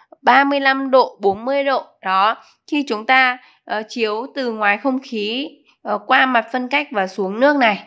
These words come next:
đó, với những cái góc khác nhau thì chúng ta cũng sẽ thu được, ờ, góc khúc xạ khác nhau, và khi góc khúc xạ đó chúng ta thu được thì đều nhỏ hơn góc tới. Ờ, và chúng ta vẫn thu được cái kết luận đó là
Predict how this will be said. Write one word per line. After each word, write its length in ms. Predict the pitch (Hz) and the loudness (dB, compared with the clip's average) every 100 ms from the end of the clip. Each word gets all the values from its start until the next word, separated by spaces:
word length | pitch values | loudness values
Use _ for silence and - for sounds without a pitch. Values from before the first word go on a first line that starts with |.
| - | 2
đó, 200 | 180 190 | 4 6
với 220 | 202 196 | 4 0
những 140 | 226 269 | 0 -4
cái 140 | 254 | 0
góc 180 | 294 311 | 0 0
khác 200 | - 311 | 0 0
nhau 320 | 285 262 254 254 - - - | 4 4 4 2 -14 -20 -4
thì 220 | 254 240 | -2 0
chúng 220 | 240 214 | -2 0
ta 180 | 254 269 269 | 4 4 2
cũng 140 | 254 | -4
sẽ 240 | 269 269 277 | -2 -2 -2
thu 280 | 311 277 277 | 0 2 2
được, 300 | 247 208 - - _ - | 4 4 2 -18 _ -10
ờ, 100 | 190 | 0
góc 200 | 269 294 | 0 0
khúc 180 | - 320 | -4 -6
xạ 240 | - 302 208 | -2 -2 -2
khác 180 | 247 277 | -2 -2
nhau, 360 | 269 247 233 190 | 2 2 2 -2
và 140 | 190 | -4
khi 260 | 185 254 254 | -4 -6 -2
góc 180 | 294 294 | -2 -2
khúc 120 | 294 | -4
xạ 200 | 285 - | -2 0
đó 240 | 180 180 196 | 2 2 0
chúng 120 | 202 | -2
ta 140 | 233 233 | 0 0
thu 300 | 233 247 233 | -2 -2 2
được 200 | 208 190 | 0 0
thì 180 | 196 180 | -2 2
đều 220 | 185 180 | 2 2
nhỏ 440 | 170 185 180 - - | 0 0 0 -2 -8
hơn 420 | 220 240 233 233 | -4 -4 -4 0
góc 160 | 269 277 - | 0 2 2
tới. 480 | 202 214 262 - _ _ _ - _ | 2 4 0 -2 _ _ _ -20 _
Ờ, 260 | 202 202 196 | 2 2 2
và 380 | 196 208 202 180 - - | 2 4 2 -2 -12 -12
chúng 140 | 220 | -4
ta 180 | 233 254 | 0 0
vẫn 200 | 233 196 262 330 330 | 0 -4 -6 -8 -4
thu 220 | 311 269 | 0 2
được 140 | 240 208 | 2 0
cái 140 | 190 190 | -2 2
kết 120 | 262 | 4
luận 300 | 277 277 - | 6 4 2
đó 120 | 202 185 | -2 2
là 280 | 208 190 | 2 2